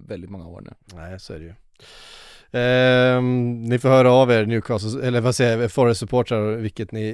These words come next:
Speaker 2: vilket ni helst hade velat ha. Jag tror ändå att den där Europaplatsen hade betytt väldigt mycket. Man vet
Speaker 1: Ja,
Speaker 2: ju
Speaker 1: det är
Speaker 2: för,
Speaker 1: klart att den hade
Speaker 2: för,
Speaker 1: betytt
Speaker 2: för
Speaker 1: jättemycket.
Speaker 2: spelarna och hierarkin i, i Forest, så tror jag att det hade ju varit, eh,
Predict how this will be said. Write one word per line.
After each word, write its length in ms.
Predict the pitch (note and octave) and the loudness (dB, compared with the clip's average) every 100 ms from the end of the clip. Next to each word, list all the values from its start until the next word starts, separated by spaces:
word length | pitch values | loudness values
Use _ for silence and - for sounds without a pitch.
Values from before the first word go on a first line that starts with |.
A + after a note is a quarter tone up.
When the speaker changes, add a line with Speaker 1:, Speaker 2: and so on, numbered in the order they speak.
| B2 | -4
Speaker 2:
vilket 260 | B2 A#2+ | -4 -2
ni 80 | A#2+ | 0
helst 280 | A#2 B2 - | 0 -2 -2
hade 100 | A#2 | -4
velat 160 | A2+ A2+ | -2 -2
ha. 220 | A#2+ F#2+ | -2 -2
Jag 180 | G2 C#3 | -6 -6
tror 240 | - F4 | -6 -6
ändå 160 | F4+ C4+ | -4 -6
att 80 | - | -6
den 100 | A3 | -6
där 160 | F#3 | -4
Europaplatsen 680 | F3+ F3+ F3+ D#3+ F#3+ - D#3 | -2 -4 -4 -6 -8 -8 -6
hade 600 | D3+ C#3 C#3 C#3 C#3 C#3 | -6 -6 -6 -4 -4 -4
betytt 400 | C#3 C#3 C#3+ - | -6 -6 -8 -10
väldigt 340 | C3+ C3 B2 - | -6 -4 -4 -8
mycket. 360 | A#2 - A2+ | -10 -6 -2
Man 100 | B2 | 4
vet 160 | C#3+ C3+ | 6 6
Speaker 1:
Ja, 60 | |
Speaker 2:
ju 40 | D3+ | 0
Speaker 1:
det 60 | |
är 40 | D3 | -4
Speaker 2:
för, 100 | C3 | -4
Speaker 1:
klart 60 | |
att 60 | E3 | -6
den 100 | D3 | -8
hade 120 | C#3 | -2
Speaker 2:
för, 140 | E3 C#3+ | 2 2
Speaker 1:
betytt 180 | D#3+ | 0
Speaker 2:
för 80 | - | -10
Speaker 1:
jättemycket. 240 | D#3 F3 C#3 | -8 -6 -4
Speaker 2:
spelarna 640 | D#3+ E3+ D#3 D3 F3+ E3 | 0 6 6 6 6 6
och 100 | D3 | 8
hierarkin 800 | C#3+ C#3+ C#3 - G#3 F3 C#3+ C3 | 8 8 6 2 0 2 2 2
i, 320 | C3+ C3 C3+ | 2 0 0
i 60 | B2+ | 0
Forest, 380 | G#3+ G3 C3+ | 4 6 4
så 60 | A#2 | 0
tror 180 | B2+ A2+ | -4 -2
jag 80 | G#2 | -2
att 120 | G2+ | -4
det 160 | C#3+ | -2
hade 220 | A2+ A2 G#2+ | -2 -2 -4
ju 60 | |
varit, 440 | G2+ G2 F#2 F2+ | -4 -6 -8 -12
eh, 80 | - | -12